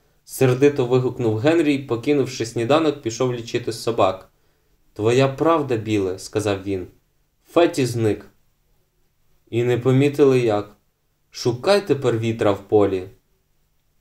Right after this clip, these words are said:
«Оце не щастить», зауважив Генрі. «Вони його живцем проковтнули. Я певен, що він скавучав у них клятих у горлянці». «Феті завжди був дурним»,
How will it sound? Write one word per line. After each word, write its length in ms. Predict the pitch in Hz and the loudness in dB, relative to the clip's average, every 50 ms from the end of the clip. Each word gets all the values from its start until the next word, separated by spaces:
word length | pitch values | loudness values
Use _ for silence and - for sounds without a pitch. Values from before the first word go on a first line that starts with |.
| _ _ _ _ _ - | _ _ _ _ _ -6
«Оце 500 | 120 113 113 - - - - 147 151 160 | -6 -6 -6 -6 -6 2 4 4 4 6
не 140 | 160 156 147 | 4 2 0
щастить», 720 | - - - 147 143 139 - - - 117 107 104 101 101 | 0 2 2 2 2 2 -2 -2 -2 0 0 -2 -4 -8
зауважив 640 | 101 104 107 104 104 98 104 104 104 104 107 98 104 | -2 0 2 2 2 2 2 0 0 0 -4 -4 -4
Генрі. 440 | 110 107 98 98 101 101 101 98 - - _ _ _ _ _ _ _ _ _ _ _ - | -4 -4 -4 -4 -4 -4 -4 -6 -8 -14 _ _ _ _ _ _ _ _ _ _ _ -10
«Вони 360 | 101 110 123 135 156 175 170 | -4 -2 0 4 4 6 6
його 220 | 160 151 147 147 | 6 6 4 4
живцем 680 | 131 117 113 131 127 127 - - - - 120 117 113 113 | 2 2 0 0 0 0 -4 -4 0 0 2 2 0 0
проковтнули. 800 | - 113 104 - - 104 101 - - - 110 107 101 92 92 92 - - _ _ _ _ _ _ _ _ | -2 -2 -2 0 -2 -4 -4 -4 -6 -4 -2 -2 -2 -2 -6 -8 -12 -18 _ _ _ _ _ _ _ _
Я 160 | 110 127 135 | -2 0 0
певен, 460 | 131 131 139 135 127 117 110 107 104 | 0 4 4 4 6 6 4 0 -2
що 260 | 104 - - - 117 120 | -4 -6 -6 -4 0 4
він 200 | 139 165 175 170 | 6 6 6 4
скавучав 880 | - - - - - 127 123 127 131 131 131 - 156 147 147 - - 120 | 0 -8 -16 -6 -2 0 0 2 0 0 0 2 4 4 4 2 0 -2
у 60 | 127 | 0
них 300 | 127 127 123 127 - - | 0 -2 -2 -4 -10 -10
клятих 480 | - 120 120 123 120 117 120 117 110 113 - - | -8 -2 0 2 2 2 0 -2 -4 -4 -8 -6
у 120 | 113 110 | -4 -4
горлянці». 760 | 104 113 110 107 110 107 104 101 95 98 92 - - 95 90 - - _ _ _ _ _ _ _ _ _ _ _ _ _ _ _ _ _ _ _ _ _ _ _ _ _ _ _ _ _ _ | -2 0 0 2 2 4 4 4 2 0 -4 -8 -10 -10 -12 -12 -16 _ _ _ _ _ _ _ _ _ _ _ _ _ _ _ _ _ _ _ _ _ _ _ _ _ _ _ _ _ _
«Феті 380 | _ - 170 156 160 - 139 | _ 0 2 2 2 0 0
завжди 460 | 131 123 143 143 139 127 113 110 113 | 0 4 4 4 4 2 0 -2 -4
був 240 | 98 92 104 101 98 95 | -2 -2 -4 -6 -4 -4
дурним», 460 | 104 104 104 104 101 98 92 87 85 | -4 -2 -2 0 -2 -2 -4 -6 -10